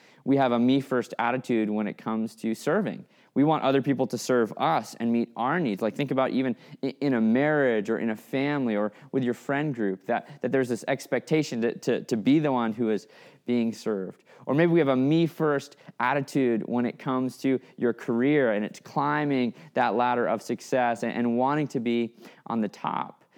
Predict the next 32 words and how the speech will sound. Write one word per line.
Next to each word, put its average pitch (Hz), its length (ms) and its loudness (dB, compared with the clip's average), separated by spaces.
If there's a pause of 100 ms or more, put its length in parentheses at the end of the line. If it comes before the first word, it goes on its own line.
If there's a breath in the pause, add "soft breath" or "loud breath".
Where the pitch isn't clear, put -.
(240 soft breath)
And 123 180 0
yet 143 260 0
what 127 220 0
Jesus 165 480 0
taught 185 360 0
us 92 280 -8
is - 120 -12
he 123 100 -4
taught 175 360 -2
us 107 440 -8 (220 soft breath)
to 131 100 -2
lay 135 360 4
down 143 220 2
our 131 140 0
lives 104 220 0
for - 160 -10
others. - 420 -14 (320 soft breath)
He 131 120 0
taught 170 340 0
us 117 180 0
to 135 120 -2
wash 135 460 0
one 131 140 -4
another's 117 440 -2 (340 loud breath)
feet. - 300 0
And 127 120 -2
so 131 100 -2
humility 131 960 0 (400 loud breath)
is 131 180 0
really 190 260 4
this 131 280 0
key 185 460 -2